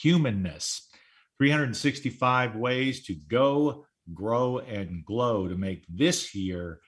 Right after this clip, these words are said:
Your Best Year Yet. It's still early. You can jump on a book like that. Wonderful hardcover edition. Suzanne and I read from it. Well, mainly it's Suzanne reads and I listen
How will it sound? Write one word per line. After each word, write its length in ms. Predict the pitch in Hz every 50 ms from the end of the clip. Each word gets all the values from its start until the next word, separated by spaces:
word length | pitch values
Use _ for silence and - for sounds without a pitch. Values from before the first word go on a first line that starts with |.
| _ _ _ _ _ _ _ -
Your 200 | 90 87 90 80
Best 500 | 78 - - 107 107 104 - - - - -
Year 340 | 90 95 104 101 98 95 90
Yet. 460 | 87 87 98 98 98 90 - - _ _ -
It's 180 | 87 - -
still 380 | - - - 147 165 160 165 165
early. 600 | 170 175 180 175 165 139 127 131 127 123 113 - _ -
You 100 | - 98
can 220 | - 113 104 101 92
jump 300 | 98 131 139 139 131 143
on 120 | 139 135
a 40 | 123
book 300 | 107 92 131 135 131 -
like 260 | 131 123 120 117 - -
that. 240 | 131 120 117 104 113 107 95 -
Wonderful 640 | 101 101 - 160 180 185 165 - - 120 107 98 -
hardcover 640 | 127 139 139 131 123 - - 131 120 123 120 113
edition. 480 | 101 95 107 107 104 - - 113 101 98 - - - - _
Suzanne 440 | - - 123 107 104 123 131 139 135
and 100 | 123 113
I 140 | 107 107 104
read 440 | 98 95 95 113 127 131 135 127
from 280 | - - - 110 101 101
it. 120 | 101 95
Well, 120 | 98 104 104
mainly 380 | 110 113 110 104 101 98 92
it's 180 | 92 90 - -
Suzanne 420 | - 98 87 113 104 101 95 92
reads 240 | 95 101 101 98 - 95
and 80 | 92
I 100 | 90 90
listen 360 | 90 92 98 98 - - 87